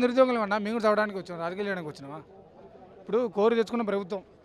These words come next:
ఈరోజు నిరుద్యోగులు లేకపోతే కాంగ్రెస్ ప్రభుత్వం అధికారులకు వచ్చే ప్రసక్తి లేదు. మేమే కోరి తెచ్చుకున్నాం, మళ్ళీ మేమే రోడ్ల మీదకి వస్తున్నాం అంటే మేము ఎంత బాధపడుతున్నాం మీరు అర్థం చేసుకోండి ఒకసారి.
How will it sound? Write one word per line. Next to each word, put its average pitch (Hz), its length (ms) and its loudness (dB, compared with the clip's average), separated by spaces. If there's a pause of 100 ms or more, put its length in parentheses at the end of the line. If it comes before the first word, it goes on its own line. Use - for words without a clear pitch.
(400)
ఈరోజు 226 260 6
నిరుద్యోగులు 214 420 4
లేకపోతే 202 360 2
కాంగ్రెస్ 185 260 4
ప్రభుత్వం 180 260 2
అధికారులకు 170 260 -2
వచ్చే 165 120 -12
ప్రసక్తి 165 360 -10
లేదు. 170 120 -8 (460)
మేమే 247 260 0
కోరి 254 180 0
తెచ్చుకున్నాం, 214 340 -8 (320)
మళ్ళీ 247 200 2
మేమే 277 240 4
రోడ్ల 247 220 4
మీదకి 240 160 -2
వస్తున్నాం 226 220 -4
అంటే 233 120 -6
మేము 208 120 -4
ఎంత 202 180 -4
బాధపడుతున్నాం 202 400 -2
మీరు 175 120 -2
అర్థం 185 200 -4
చేసుకోండి 160 260 -10
ఒకసారి. 135 220 -14